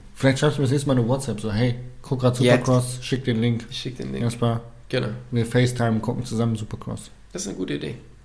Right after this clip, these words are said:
Speaker 1: Äh, kann man machen. Also ich finde es echt witzig, zusammen Sachen über FaceTime gucken und dann so, <gasps> boah, krass, hast du es gesehen?
Speaker 2: Ja.
Speaker 1: Vielleicht.
Speaker 2: Mega.
Speaker 1: Vielleicht. Ähm, Fail der Woche, Lucky Shot, sollen wir noch machen? Ich habe meine eigentlich schon erzählt, aber ich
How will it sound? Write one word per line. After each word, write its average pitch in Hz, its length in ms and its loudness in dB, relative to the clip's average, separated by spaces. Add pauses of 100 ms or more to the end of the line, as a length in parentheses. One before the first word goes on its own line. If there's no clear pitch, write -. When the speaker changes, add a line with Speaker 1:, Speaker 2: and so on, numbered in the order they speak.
(100)
Speaker 1:
Äh, - 340 -10
kann 165 160 4
man 165 120 6
machen. 165 260 6
Also 117 200 2
ich 120 80 -4
finde 139 180 0
es 127 60 -6
echt 123 200 -2
witzig, 135 300 0
zusammen 120 320 0
Sachen 123 220 4
über 117 180 2
FaceTime 120 320 0
gucken 104 320 -4
und 107 100 -2
dann - 80 2
so, 392 340 10 (120)
<gasps> - 80 -12
boah, 262 260 6
krass, - 260 -6
hast 156 140 -8
du 151 60 -8
es 135 60 -10
gesehen? 123 320 -4 (280)
Speaker 2:
Ja. 143 60 -8 (560)
Speaker 1:
Vielleicht. 110 240 -4
Speaker 2:
Mega. 113 120 -8 (220)
Speaker 1:
Vielleicht. 107 300 0 (600)
Ähm, 147 440 6
Fail 151 180 8
der 175 100 8
Woche, 180 200 6
Lucky 165 240 6
Shot, 214 280 4
sollen 156 140 6
wir - 40 10
noch 165 80 8
machen? 190 360 6
Ich - 140 4
habe 165 140 4
meine 165 220 8
eigentlich 160 280 4
schon 160 140 4
erzählt, 156 320 6
aber 135 120 6
ich 131 120 -4